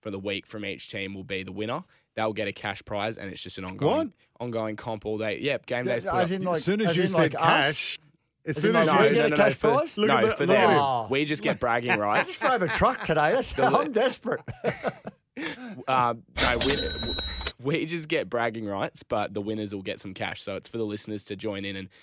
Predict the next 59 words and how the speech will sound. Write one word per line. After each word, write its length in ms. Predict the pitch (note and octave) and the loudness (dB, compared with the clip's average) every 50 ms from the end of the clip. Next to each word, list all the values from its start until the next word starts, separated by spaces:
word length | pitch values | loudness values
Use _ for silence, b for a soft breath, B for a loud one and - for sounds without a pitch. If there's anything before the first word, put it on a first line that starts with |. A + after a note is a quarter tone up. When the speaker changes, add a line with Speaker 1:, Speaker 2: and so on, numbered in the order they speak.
| b b - | b b -8
Speaker 1:
get 120 | A#2 G#2 | -6 -6
us 140 | G2+ F#2+ - | -6 -6 -6
over 160 | G2 F#2 D#2 | -8 -8 -8
the 80 | D2+ F2+ | -10 -12
line. 240 | F#2 F2+ F2 F2 - b b b b b b b | -12 -12 -12 -12 -14 b b b b b b b
Speaker 2:
So 260 | - - F#3 F3 D#3+ | -8 -2 0 0 0
it's 180 | E3 F3 D3 - | 0 -2 -4 -4
gonna 220 | - F#3+ F3+ F3 | -4 -2 0 0
be 320 | D3+ D#3 D3+ C#3 C3+ C3+ - _ - | 0 0 0 -2 -2 -4 -6 _ -2
our 220 | D3 D#3+ E3+ F3+ | 0 0 2 2
listeners 460 | E3+ D3 C#3+ - - C#3+ C3+ B2 G#2+ | 0 0 -2 -2 -4 -4 -6 -6 -6
versus 400 | G2+ A2 C3 B2+ A2+ - G#2+ F#2 | -4 -4 -4 -4 -4 -6 -8 -6
their 180 | F#2+ A#2 A#2 A#2 | -4 -2 -2 -2
listeners. 400 | A2 G#2+ F#2 - - - - - - | -2 -4 -6 -10 -14 -16 -18 -12 -10
Speaker 1:
Yeah. 100 | - - - _ _ | -10 -10 -10 _ _
Speaker 2:
Right, 300 | F#2+ G2+ G2 F#2+ F#2 F#2 | -14 -12 -10 -10 -8 -10
okay. 360 | G2 G2+ - - D#2 D2 E2+ - _ _ _ _ _ _ _ _ _ _ _ _ | -10 -12 -14 -16 -16 -18 -18 -20 _ _ _ _ _ _ _ _ _ _ _ _
Speaker 1:
And 80 | - A2+ | -10 -8
then 120 | A2 G2+ G2 | -6 -4 -4
Speaker 2:
Oh, 40 | G#2 | -4
Speaker 1:
you 80 | G#2 | -4
guys 200 | G#2+ G2 F#2+ G2+ | -6 -6 -6 -8
can 120 | G2 G2 G2 | -8 -8 -8
Speaker 2:
God. 40 | F#2+ | -8
Speaker 1:
get 80 | D#2+ D#2+ | -8 -10
involved 320 | F2 F2 F2 F2 - - | -12 -14 -14 -16 -16 -18
as 100 | F2+ F2+ | -18 -14
well. 200 | F2+ F2+ E2 F2 - | -14 -12 -12 -12 -10
Speaker 2:
I 40 | B2+ | -8
wonder 300 | B2+ C#3+ D#3+ F3 F#3 F3+ | -6 -4 -4 -4 -4 -4
if 140 | E3 - - | -6 -6 -6
the, 300 | - B2+ A#2 A2+ A2 A2 | -8 -6 -6 -4 -4 -4
um, 540 | A2 G#2+ G#2 G#2 G2+ G2+ G2+ G2 F#2 E2 - _ _ _ _ _ _ - | -4 -4 -4 -4 -4 -6 -6 -8 -10 -12 -18 _ _ _ _ _ _ -20
oh, 60 | B B B B B B B - | B B B B B B B -14
geez, 240 | - B2 A2+ G#2+ | -12 -10 -10 -8
I 20 | A#2 | -8
wonder 200 | A2+ C#3+ D3 B2 | -8 -8 -8 -8
if 60 | F2 | -8
the 100 | F#2+ F2 | -10 -10
Whack 280 | D#2+ F#2+ A2 A2+ - - | -8 -8 -10 -10 -12 -16
Pack. 340 | - G2 E2+ - _ _ _ _ _ _ _ _ _ _ _ _ _ _ _ _ _ _ _ _ | -16 -16 -16 -16 _ _ _ _ _ _ _ _ _ _ _ _ _ _ _ _ _ _ _ _
Speaker 3:
Well, 120 | A2 B2+ C3+ | -6 -4 -2
Speaker 2:
Oh, 40 | B2+ | 0
are, 200 | D3+ D#3 - D#3 | 0 0 0 0
are 60 | D3+ C#3 | 0 0
the 100 | C#3 C3+ | 2 2
Whack 160 | C#3 D3+ F3+ | 2 2 4
Speaker 3:
who, 60 | F#3 | 4
who 60 | E3+ G3+ | 4 4
Speaker 2:
Pack 80 | A3+ A#3 | 4 6
Speaker 3:
are 40 | A3+ G#3+ | 4 4
they 80 | G#3 | 2
go-, 80 | F#3+ G3+ | 2 2
Speaker 2:
included? 280 | C#3+ C#3 D3+ F#3+ - D#3+ | 2 2 2 2 2 2
Speaker 3:
who 120 | G3+ A3+ | 2 0
are 60 | A#3+ | 0
they 140 | A#3+ A#3 G3 | 0 -2 -2
gonna 160 | - E3 D#3 | -2 -2 -4
s-, 180 | C#3 - - | -4 -6 -8